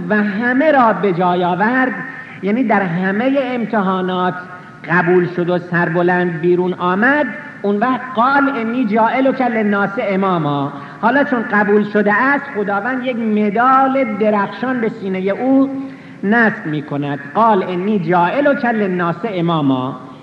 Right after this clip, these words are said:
خداوند فرمود: «من تو را به پیشوایی خلق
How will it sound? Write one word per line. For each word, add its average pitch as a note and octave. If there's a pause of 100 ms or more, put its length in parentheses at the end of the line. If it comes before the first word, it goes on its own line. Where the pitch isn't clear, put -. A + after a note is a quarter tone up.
خداوند F#3+
فرمود: G#3 (420)
«من B3 (1400)
تو B3
را G#3
به E3
پیشوایی F3
خلق C4